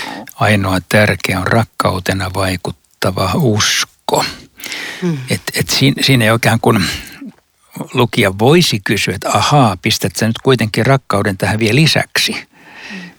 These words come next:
Speaker 1: Että, että okei, se usko on se, että ottaa lahjan vastaan semmoisena, mut sit pitäisikö siinä vielä niinku se rakkauskin olla. Ja kyllä se pitääkin olla siinä, mut se ei ole se vaatimus, vaan, vaan mä tulkitsen tän näin, että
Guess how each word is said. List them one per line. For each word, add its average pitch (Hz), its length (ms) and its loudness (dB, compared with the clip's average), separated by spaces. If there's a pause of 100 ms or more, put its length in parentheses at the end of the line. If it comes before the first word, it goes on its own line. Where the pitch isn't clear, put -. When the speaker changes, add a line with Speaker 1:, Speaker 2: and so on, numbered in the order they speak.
Speaker 1:
Että, 98 420 -2 (460)
että - 140 -4
okei, 117 240 2
se - 140 0
usko - 520 0
on 113 240 -2
se, - 60 2
että 95 340 -4 (120)
ottaa - 340 -6
lahjan - 360 -2 (240)
vastaan 120 520 0
semmoisena, 98 460 0 (500)
mut 120 120 -6
sit 117 180 0
pitäisikö - 320 0
siinä 95 180 0
vielä 110 160 2
niinku 113 200 2
se 117 120 4
rakkauskin - 600 0
olla. - 220 -10 (640)
Ja - 180 4 (1000)
kyllä 101 140 2
se 107 120 2
pitääkin 107 560 -2
olla 110 120 -4
siinä, - 500 -2
mut 104 220 -4
se 135 120 2
ei 113 160 4
ole 92 80 -2
se - 220 0 (160)
vaatimus, 95 720 2
vaan, 107 180 0 (360)
vaan - 140 -2 (540)
mä 120 80 4
tulkitsen 123 460 2
tän 113 140 2
näin, 117 200 4
että 95 260 -2